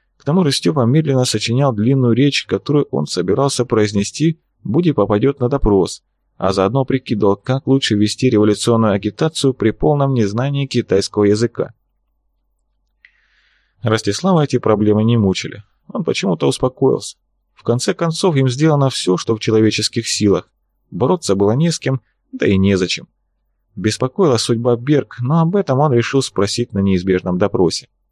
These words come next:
Их действительно вызвали, причем обоих сразу. В небольшой комнате первого этажа Степа и, Степу и Арцулова ждал уже знакомый им переводчик и какой-то офицер, принявшийся задавать обычные в таких случаях вопросы.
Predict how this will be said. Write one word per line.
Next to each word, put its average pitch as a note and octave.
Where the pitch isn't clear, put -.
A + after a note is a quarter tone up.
Их A3
действительно C3+
вызвали, A#2
причем E3+
обоих A#2+
сразу. -
В G2
небольшой G2+
комнате C#3
первого G2
этажа D#3
Степа E3
и, -
Степу D#3
и B2
Арцулова B2
ждал D#3
уже C#3
знакомый D3
им D#3
переводчик A2
и A2+
какой-то A2
офицер, G#2+
принявшийся A#2
задавать G#2+
обычные A2+
в A2
таких G2+
случаях G2
вопросы. -